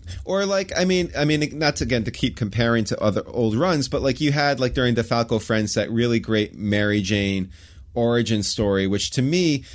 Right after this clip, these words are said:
redefined the relationship between Peter and M J because it really gave meaning and context. And I feel like what we've been getting a lot, uh, in Spencer's run so far is not so much giving new meaning to these relationships, but it's, like, repairing them, like, whether it's Peter and M J or Peter and Felicia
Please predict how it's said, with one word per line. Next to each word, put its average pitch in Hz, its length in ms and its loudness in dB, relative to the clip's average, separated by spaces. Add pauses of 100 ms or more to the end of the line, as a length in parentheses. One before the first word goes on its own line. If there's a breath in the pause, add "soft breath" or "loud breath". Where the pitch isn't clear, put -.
(260 loud breath)
redefined 135 760 0
the 117 80 2
relationship 110 680 0
between 98 280 -4
Peter 101 280 0
and 95 100 2
M 95 140 2
J 92 160 0
because 92 300 -4
it 80 80 -6
really 131 300 2
gave 107 440 2 (220 loud breath)
meaning 127 420 2
and 98 100 0
context. 98 640 -2
And 110 120 0
I 110 40 2
feel 147 220 -2
like 123 160 0
what 127 100 0
we've 127 120 -2
been 127 100 0
getting 135 300 0
a 113 100 2
lot, 110 440 2 (360 loud breath)
uh, 95 400 0
in 101 160 -4
Spencer's 135 500 -2
run 104 140 0
so 101 200 -2
far 98 380 0
is 98 200 -2
not 139 120 0
so 147 200 -2
much 120 280 -2
giving 113 480 -2
new 117 200 0
meaning 123 540 0
to 117 120 -6
these 101 320 -4 (320)
relationships, 104 760 -2
but 107 140 0
it's, 104 100 -4
like, 107 160 -2
repairing 107 520 0
them, 65 180 -6
like, 90 180 -2
whether 101 300 2
it's - 420 -6
Peter 117 300 2
and 110 100 2
M 104 160 2
J 104 300 2
or 90 100 0
Peter 120 320 0
and 104 100 0
Felicia 101 600 0